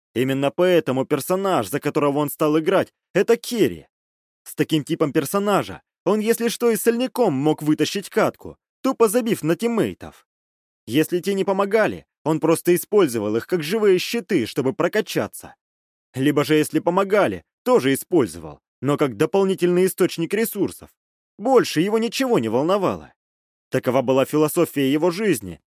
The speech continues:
к которой он пришёл спустя восемнадцать лет собственного бытия мобом. И она оставалась неизменна до момента, как он познакомился с Максом.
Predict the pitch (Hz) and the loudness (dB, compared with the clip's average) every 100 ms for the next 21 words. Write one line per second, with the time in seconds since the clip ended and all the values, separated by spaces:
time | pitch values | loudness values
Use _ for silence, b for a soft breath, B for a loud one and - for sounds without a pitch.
0 | _ - - 226 247 240 233 214 233 226 | _ -12 0 2 4 4 4 2 -2 0
1 | 247 165 - 185 - 214 214 233 226 220 | 2 2 2 -2 0 0 0 0 -2 -2
2 | 220 220 220 - 202 - 170 185 185 175 | -4 -2 -2 0 -2 -2 -4 0 0 0
3 | 190 208 196 208 220 107 80 - _ _ | -2 0 0 2 0 0 -6 -18 _ _
4 | _ _ - 131 139 147 - 151 156 143 | _ _ -4 -2 0 -2 -2 0 2 0
5 | - 156 165 156 208 185 156 120 85 _ | 0 -2 -2 -2 -4 -2 -2 -4 -8 _
6 | _ _ _ _ 190 254 254 254 233 233 | _ _ _ _ 0 2 2 0 0 0
7 | 220 226 220 208 233 233 185 175 214 - | 2 0 0 0 0 0 0 0 -2 -4
8 | 233 151 - - 76 | -2 -2 -2 -14 -20